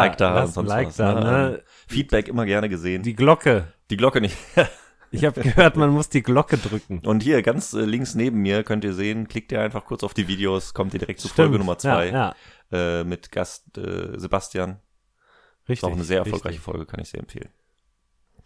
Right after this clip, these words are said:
Speaker 1: Gut. Nein, aber ohne Witz generell schon mal, ich sag's diesmal vorneweg, wenn ihr Feedback habt, wenn ihr mir, äh, Themenvorschläge, wenn ihr euch als Gast bewerben wollt,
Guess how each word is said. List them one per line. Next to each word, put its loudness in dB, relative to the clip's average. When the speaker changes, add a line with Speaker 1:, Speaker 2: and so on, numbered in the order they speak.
Speaker 1:
Gut. -10
Nein, 4
aber 4
ohne 0
Witz -6
generell -2
schon -8
mal, -4
ich -16
sag's -6
diesmal -2
vorneweg, -6
wenn 2
ihr 0
Feedback -6
habt, -14
wenn -4
ihr -2
mir, -2
äh, -6
Themenvorschläge, -4
wenn -6
ihr -6
euch -8
als -10
Gast -8
bewerben -4
wollt, -6